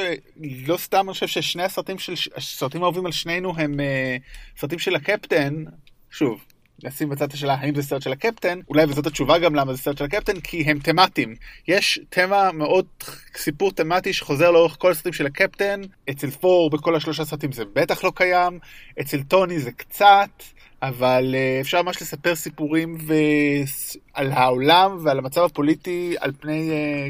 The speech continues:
כמה, על שני, פני שלושת הסרטים של הקפטן. אז אני חושב שזה אחד הדברים למה הם סרטים כל כך טובים, כי הם מאוד לכודים וסגורים על עצמם. וגם אחידים ברמה שלהם יחסית, זאת אומרת,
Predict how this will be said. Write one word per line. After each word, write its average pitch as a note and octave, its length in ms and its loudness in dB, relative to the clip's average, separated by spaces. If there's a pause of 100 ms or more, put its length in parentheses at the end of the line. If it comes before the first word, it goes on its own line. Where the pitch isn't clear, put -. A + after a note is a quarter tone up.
כמה, D3+ 300 0
על C#3+ 120 -4
שני, D#3 200 -8 (220)
פני D#3+ 140 -6
שלושת D#3 280 -4
הסרטים C#3+ 280 -10
של C#3 120 -2
הקפטן. C3 460 -4 (560)
אז B2 140 -6
אני C#3+ 60 -4
חושב C#3+ 140 -10
שזה D3+ 540 6
אחד D3 180 0
הדברים D3 300 -2
למה D3 140 -4
הם D3 80 -6
סרטים C#3+ 300 -10
כל C#3+ 140 -10
כך - 60 -12
טובים, E3 400 -4
כי - 120 -4
הם B2+ 80 -2
מאוד D#3+ 260 -4
לכודים D#3 540 0
וסגורים C#3 420 -6
על B2+ 80 -8
עצמם. - 240 -14 (340)
וגם F#3 220 2
אחידים D3+ 340 0
ברמה C#3 300 2
שלהם C3+ 200 -10
יחסית, C3 420 -6
זאת - 100 -16
אומרת, C3 220 -4